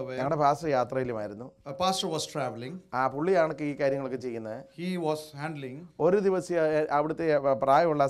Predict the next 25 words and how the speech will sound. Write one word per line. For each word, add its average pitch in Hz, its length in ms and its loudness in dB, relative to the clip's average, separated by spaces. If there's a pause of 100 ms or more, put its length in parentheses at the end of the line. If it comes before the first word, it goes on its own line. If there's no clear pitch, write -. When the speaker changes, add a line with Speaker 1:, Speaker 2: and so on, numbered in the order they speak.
Speaker 2:
സഹോദരൻ 139 420 -2
വന്ന് 123 180 -4
പറഞ്ഞു. 113 240 -4 (100)
Speaker 1:
Once 190 240 -2
an 202 140 -2
elder-, 214 220 -2 (140)
elderly 208 440 4
person 190 360 2
came 180 180 2
to 160 120 -2
me. 147 120 -2
Speaker 2:
ആ, 139 120 4
പുള്ളി 165 180 4
അതിന്റെ 165 220 2
ബോർഡിലെ 160 340 4 (100)
ആളാണ്. 120 360 0 (280)
Speaker 1:
He's 185 200 0
a - 80 2
member 214 260 6
of 143 140 -6
the 175 140 0
board. 156 200 4 (120)
Speaker 2:
ആ, 131 120 2
അതുകൊണ്ട് 156 240 0 (120)
ഈ - 20 -2